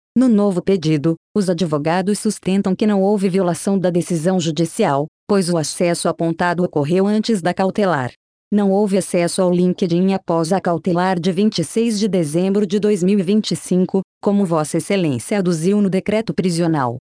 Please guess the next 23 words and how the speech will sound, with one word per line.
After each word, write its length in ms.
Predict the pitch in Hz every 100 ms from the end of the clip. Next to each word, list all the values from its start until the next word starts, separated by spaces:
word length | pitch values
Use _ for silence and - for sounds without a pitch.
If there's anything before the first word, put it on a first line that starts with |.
| _ -
simplesmente 760 | 214 190 190 170 165 190 190
porque 280 | 175 190 196
o 60 | 175
último 520 | 202 226 262 254 226
acesso 500 | 190 - 175 170 185
comprovado 640 | 254 262 - 156 165 160
em 40 | 180
logs 340 | 175 175 202 165
da 100 | 202
própria 360 | 196 180 180
Microsoft 760 | 175 175 208 262 - 180 156 -
é 140 | 180
de 140 | 165 170
treze 340 | 190 185 170
de 140 | 160
setembro 520 | 156 214 - 202 202 202
de 140 | 202
dois 240 | 196 185
mil 160 | 156 208
e 60 | 170
vinte 260 | 208 208
e 40 | 220
quatro, 500 | - 170 190 202